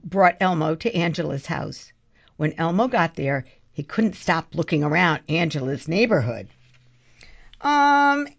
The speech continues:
Angela," asked Elmo, "how come all the monsters in your neighborhood are blue?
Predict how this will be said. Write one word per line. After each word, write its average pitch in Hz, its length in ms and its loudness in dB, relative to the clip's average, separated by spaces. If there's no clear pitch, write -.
Angela," 311 960 4
asked 233 340 -2
Elmo, 247 540 2
"how 622 160 2
come 523 260 2
all 294 160 12
the 254 80 4
monsters 214 600 2
in 190 120 0
your 185 120 0
neighborhood 180 640 0
are 165 180 2
blue? 160 600 0